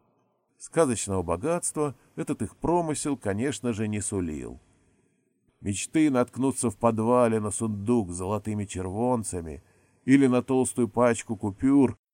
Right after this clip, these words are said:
лучше валютой, в вентиляционной отдушине – наскоро там припрятанную каким-нибудь спекулянтом накануне ареста, так и оставались мечтами. Изредка попадалось что-то более или менее стоящее.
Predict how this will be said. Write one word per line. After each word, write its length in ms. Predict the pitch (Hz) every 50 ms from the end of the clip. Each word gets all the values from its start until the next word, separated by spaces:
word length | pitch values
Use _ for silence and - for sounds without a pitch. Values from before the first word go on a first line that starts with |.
| _ -
лучше 380 | 107 110 107 95 - - 98
валютой, 640 | 101 107 107 110 110 107 101 90 - 80 78 73 - _ _ _ _ -
в 40 | 73
вентиляционной 1040 | 82 92 107 107 95 87 - 95 98 98 90 - - 104 107 101 95 92 87 87
отдушине – 720 | 87 82 90 107 151 160 147 - - 135 127 123 117 107 - _ _ _ _ _ _ _ -
наскоро 440 | 117 123 127 117 - - 117 113 113
там 180 | - 113 107 95
припрятанную 880 | - 110 113 - 117 113 120 120 113 110 107 - 107 101 104 101 101
каким-нибудь 640 | - 110 98 - 113 107 98 98 98 95 95 98 -
спекулянтом 840 | - - 98 92 - 107 107 110 107 107 101 98 92 92 98 95 98
накануне 560 | 101 - - 98 98 104 101 98 92 90 95
ареста, 680 | 98 98 98 95 98 95 87 - - - 95 87 78 - _ _ _ _ _ _ _ _
так 200 | - 156 127 -
и 40 | 139
оставались 640 | 110 92 - - 95 90 90 107 113 113 101 - -
мечтами. 840 | 101 92 - - - - 90 82 76 73 69 67 71 71 71 - _ _ _ _ _ _ _ _ _ _ _ _ _ _ _ _ -
Изредка 520 | - 185 202 170 180 180 175 - - 156 -
попадалось 640 | - 127 - 113 110 107 131 143 147 135 127 120
что-то 320 | - - - 117 107 - 110
более 420 | 98 107 117 120 117 110 110 104
или 160 | 104 101 98
менее 420 | 92 98 107 107 104 101 104 101 90
стоящее. 960 | - - - 104 95 90 82 78 76 69 - - - 71 69 67 65 -